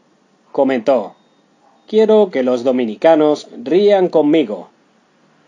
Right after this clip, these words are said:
Orlando Urdaneta es un humorista, actor y artista plástico venezolano, que en los años ochenta vivió en Santo Domingo, por compromisos de trabajo.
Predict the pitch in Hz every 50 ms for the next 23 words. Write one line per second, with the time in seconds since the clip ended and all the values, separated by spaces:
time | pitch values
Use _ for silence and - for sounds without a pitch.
0 | _ _ _ _ _ _ - 165 180 196 233 254 247 240 226 214 185 151 123 117
1 | 113 117 139 160 - - 135 131 131 127 127 - - - 98 - - - 170 170
2 | 170 165 165 151 135 127 113 110 110 147 160 147 - - 135 127 127 127 131 123
3 | _ _ _ _ - 101 101 - _ - 185 196 202 202 196 - _ _ _ _
4 | _ _ _ - 180 175 180 175 175 _ - 254 233 - _ 254 233 220 - 202
5 | 226 247 247 _ 262 247 226 226 214 190 185 160 143 120 - 131 131 135 123 104
6 | 90 82 - - _ _ _ _ _ _ _ _ _ _ _ _ _ _ _ _
7 | _ - 180 180 180 175 165 147 - 131 139 156 160 147 - 127 110 - 160 151
8 | 143 - 135 127 127 123 - _ _ _ _ _ _ _ 107 101 92 113 127 139
9 | 147 151 147 131 120 - 143 127 123 143 120 113 110 127 165 160 135 110 104 95
10 | 87 - _ _ _ _ _ _ _ _ _ _ _ _ - 196 190 185 175 -
11 | 190 175 170 180 175 175 226 269 - - 277 233 175 165 156 - - 110 123 135
12 | - - 107 87 82 -